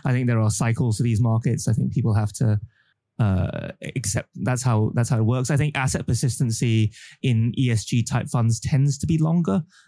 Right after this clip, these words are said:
than in mainstream products. I think that's one of the reasons why, um,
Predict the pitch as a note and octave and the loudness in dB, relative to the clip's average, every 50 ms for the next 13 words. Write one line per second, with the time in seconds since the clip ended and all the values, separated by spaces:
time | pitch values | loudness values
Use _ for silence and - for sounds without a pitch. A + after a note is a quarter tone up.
0 | _ - C3 B2+ A#2+ A#2 A2+ A#2+ A#2+ B2 G2+ - - B2+ A2+ - C#3+ D3+ F3 - | _ -2 0 0 2 2 2 2 2 2 0 0 0 0 0 0 -2 -2 -2 -6
1 | - - - - - _ _ _ _ _ _ - A#2 A2+ A#2+ A2+ G#2 G#2+ A#2+ A#2+ | -8 -12 -14 -14 -16 _ _ _ _ _ _ -2 0 2 2 2 2 2 2 2
2 | A#2 G#2 G#2+ G2+ A2+ A#2 A2 A#2 B2+ A#2 G#2+ G#2+ A2 G#2+ G#2 G#2 G#2 G#2 G#2 G#2 | 2 2 2 2 2 2 2 2 2 2 2 2 2 2 4 4 4 4 2 0
3 | - _ _ _ _ _ _ - G#2 G2+ F#2+ G2 - - | -2 _ _ _ _ _ _ -2 0 2 2 0 0 -4